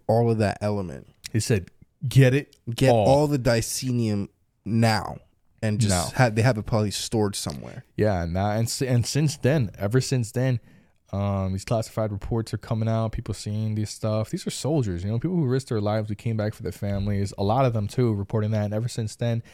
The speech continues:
Speaker 2: uh, they never went back to Dicenian glass. They never went back to blue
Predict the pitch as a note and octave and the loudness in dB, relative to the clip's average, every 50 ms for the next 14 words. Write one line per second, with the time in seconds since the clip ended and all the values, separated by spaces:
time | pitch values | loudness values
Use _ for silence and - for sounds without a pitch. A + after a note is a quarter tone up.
0 | - _ _ _ _ - G#2+ G#2 G2+ G#2 G#2 A2 G#2+ A2 A2 A2 G#2 G2+ - G2+ | -20 _ _ _ _ -6 -4 -2 -2 -2 -2 -2 -2 -2 -2 -2 -2 -2 -2 -4
1 | G2+ - - - G2+ G2 F#2+ - - G#2+ G#2+ G#2+ G#2+ G#2+ G#2+ G#2 G#2 G#2 G#2 A2 | -4 -4 -6 -4 -4 -4 -4 -4 -4 -4 -2 -2 -2 -2 -2 -2 -2 -4 -6 -6
2 | - - G#2 G#2 G#2 G#2+ G#2 - - - G#2 G2+ G#2+ G#2+ G#2+ G2+ - G2+ G2 G2 | -4 -4 -2 -2 0 -2 -4 -4 -6 -8 -6 -4 -4 -4 -4 -4 -4 -6 -6 -6
3 | - - G2 F#2 G#2+ A2+ A2+ A2+ A2 A2+ A2+ | -8 -10 -8 -4 -2 0 0 0 0 -2 -4